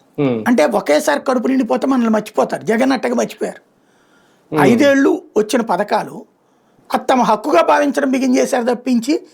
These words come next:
Speaker 2: ఆ, అయ్యో ఎప్పుడు ఇస్తుందో, అయ్యో ప్రభుత్వం ఇస్తే సంతోషం, సంతోషం అనలా వాళ్ళు.
Speaker 1: అవును.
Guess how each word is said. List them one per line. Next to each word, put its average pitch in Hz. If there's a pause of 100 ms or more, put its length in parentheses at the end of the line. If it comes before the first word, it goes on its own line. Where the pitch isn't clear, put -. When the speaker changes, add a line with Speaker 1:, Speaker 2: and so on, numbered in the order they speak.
(560)
Speaker 2:
ఆ, 226 (140)
అయ్యో 247
ఎప్పుడు 233
ఇస్తుందో, 247
అయ్యో 247
ప్రభుత్వం 247
ఇస్తే 233
సంతోషం, 233
సంతోషం 226
అనలా 254
వాళ్ళు. - (840)
Speaker 1:
అవును. 143